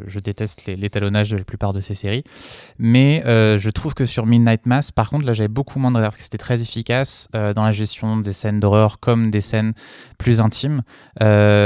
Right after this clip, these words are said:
et j'ai trouvé qu'il était aussi plus radical. Alors, la série, on lui a reproché des scènes de, il y a des scènes de, de monologues, enfin, en tout cas, de très, très longs dialogues par moments qui exposent un peu les thèmes, euh, les thèmes de la série. Mais je trouve, justement, j'ai bien aimé cette radicalité-là. Genre, il s'est vraiment dit,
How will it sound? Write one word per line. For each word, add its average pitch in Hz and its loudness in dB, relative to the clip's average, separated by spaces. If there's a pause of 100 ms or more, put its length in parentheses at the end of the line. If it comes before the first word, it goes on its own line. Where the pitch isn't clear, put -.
(100)
et 113 2
j'ai 117 0
trouvé 143 -2
qu'il 131 -4
était 123 0
aussi 117 -2
plus - 0
radical. 123 4
Alors, 98 4
la 101 2
série, 117 -4
on 123 2
lui 117 2
a 104 6
reproché 107 0
des 107 -6
scènes 107 -4
de, 95 -4
il 90 -8
y 92 -8
a - -8
des 101 -10
scènes 98 -10
de, 95 -10 (100)
de 98 -12
monologues, 104 0
enfin, 92 -10
en 87 -10
tout - -18
cas, 101 -8
de - -12 (120)
très, - -4
très - -4
longs 107 -2
dialogues 107 0
par 95 -4
moments 101 -2
qui 107 -10
exposent 107 -4
un 101 -4
peu 117 -4
les 104 -2
thèmes, 113 0 (540)
euh, 98 2 (280)
les 120 2
thèmes 120 2
de 117 6
la 110 4
série. 123 0
Mais 117 6
je 120 0
trouve, 180 -4
justement, 147 0
j'ai 123 2
bien 135 4
aimé 143 2
cette - -4
radicalité-là. 117 0
Genre, 98 -2
il 95 -4
s'est - -6
vraiment 107 2
dit, 131 -2